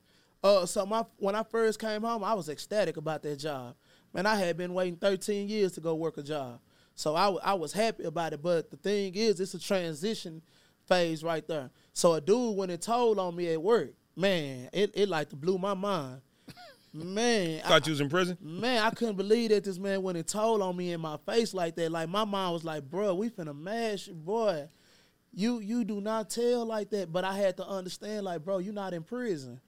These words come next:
Speaker 2: Quick question. What he told on you, did you do it?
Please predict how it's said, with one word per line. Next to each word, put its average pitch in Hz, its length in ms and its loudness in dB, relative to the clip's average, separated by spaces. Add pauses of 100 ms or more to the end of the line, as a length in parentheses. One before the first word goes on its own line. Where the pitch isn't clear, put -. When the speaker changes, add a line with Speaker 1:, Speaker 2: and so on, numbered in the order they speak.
(120)
Speaker 2:
Quick 147 180 -2
question. 156 420 0 (840)
What 131 180 0
he 143 100 0
told 165 300 0
on 127 160 -2
you, 107 120 -6
did 113 200 -6
you 113 60 -6
do 131 240 -4
it? - 100 -14